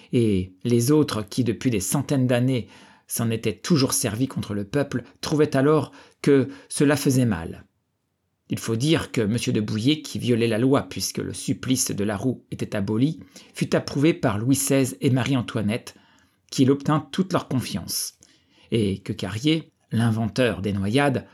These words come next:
porta sa tête sur l'échafaud comme ayant dépassé ses ordres. Et puis, il faut encore se figurer que, si nous avions été vaincus à force de trahison,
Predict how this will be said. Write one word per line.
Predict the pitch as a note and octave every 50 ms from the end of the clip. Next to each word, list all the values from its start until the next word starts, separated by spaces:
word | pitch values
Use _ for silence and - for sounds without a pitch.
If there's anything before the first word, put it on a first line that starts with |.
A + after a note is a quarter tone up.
| _ _ _ _ _ _ _ _ -
porta | C3 - - - C3
sa | - - G2+ F#2+
tête | - - C#3+ C#3 C#3 - - -
sur | - - B2 A2
l'échafaud | A#2+ B2 - - A#2 G#2+ - - - C#3+ C#3 - - - - _ _ _ _ _ _ _ _ _ _ _ _ -
comme | - D#3 C3+ C3 B2 B2 - - -
ayant | D#3+ C#3+ C3 C3 A#2+
dépassé | A#2 C#3+ C3+ - B2 A#2 - - C#3
ses | - - A2+ G2+ A2+
ordres. | G2+ F2 E2 F2 F2 - _ _ _ _ _ _ _ _ _ _ -
Et | G#2+
puis, | F#2+ - - C3 A#2+ G2+ F#2+ - _ _ _ _ _ _ _ -
il | - A#2+
faut | - - B2 -
encore | A#2+ G2+ - C3 B2 -
se | - - G#2
figurer | - - C#3 B2 A#2+ A2+ A2 C3 C#3 B2+ -
que, | - A#2+ G#2 G2 G2 G2 - - - - - _ -
si | - - - - A#2+ A2+ G#2+
nous | G#2+ G#2+ A2 G#2+ A#2+
avions | A#2 A2+ A2+ C3 B2
été | A2+ G2+ - A#2
vaincus | A2 A#2 A2+ A2 - - D3 C#3 A2 - - -
à | - A2+
force | G2 - - - C#3 A2 F#2+ - - G2+
de | G#2 G#2 G2
trahison, | F#2+ - - G#2+ A2+ A2 G#2+ A#2 C#3+ C#3+ -